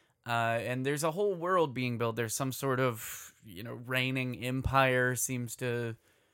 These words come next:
play a factor, but there's not a single bit of readable dialogue. They, the characters do, some of the characters do speak in their own sort of dialogue, but it's not something that we can read.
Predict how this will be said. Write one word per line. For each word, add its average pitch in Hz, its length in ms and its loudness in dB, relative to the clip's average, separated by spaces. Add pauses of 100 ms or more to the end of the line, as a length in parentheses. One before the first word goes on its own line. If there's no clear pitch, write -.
(380)
play 123 260 2
a 117 60 2
factor, 127 400 0
but 123 240 0
there's 127 220 -4
not 147 260 2
a 135 100 4
single 180 420 0
bit 165 240 4
of 151 100 2 (280)
readable 147 640 0
dialogue. 117 800 4
They, 123 340 2
the 117 320 -6
characters 165 600 -2 (100)
do, 139 340 -2
some 147 180 -4
of 156 60 -4
the 147 60 -4
characters 123 400 -4
do 127 160 -10
speak 123 420 -10
in 101 120 -6
their 87 180 -4
own 165 160 -2
sort - 180 -8
of 78 100 -14
dialogue, 87 460 -2
but 67 100 -16
it's 82 160 -14
not 92 200 -8
something 85 280 -14
that 67 140 -14
we 80 100 -14
can 67 160 -16
read. 73 300 -14